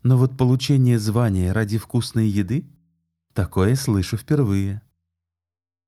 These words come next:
Я покраснела. Вот шварх. Действительно как-то глупо получилось. «Приходите тогда ко мне в мастерскую через месяц. Я закажу недостающие детали для вашего киберняня.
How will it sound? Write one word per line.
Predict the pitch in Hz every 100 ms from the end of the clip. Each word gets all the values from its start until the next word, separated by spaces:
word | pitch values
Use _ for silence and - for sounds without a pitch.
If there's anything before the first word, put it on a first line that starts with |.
| -
Я | 82 82
покраснела. | 87 80 85 - 78 73 73 69 _ _ _ _ -
Вот | 87 95 92
шварх. | - 80 80 73 71 - _ _ _ _ _ _ -
Действительно | 87 95 - 92 95 82 78
как-то | 78 82 - 80
глупо | 82 82 -
получилось. | 69 78 76 - 73 71 - - _ _ _ _ _ _ _ -
«Приходите | 233 254 226 233 220
тогда | 208 165 185
ко | 180
мне | 175 170 175
в |
мастерскую | 156 165 165 170 - - 202
через | 196 202 190 165
месяц. | 117 92 101 - - _ _ _ _ _
Я | 214 233
закажу | 226 226 226 190
недостающие | 135 120 110 - 135 131 123 131
детали | 117 110 117 110
для | 104 107
вашего | 107 - 107
киберняня. | - 110 113 110 90 87 90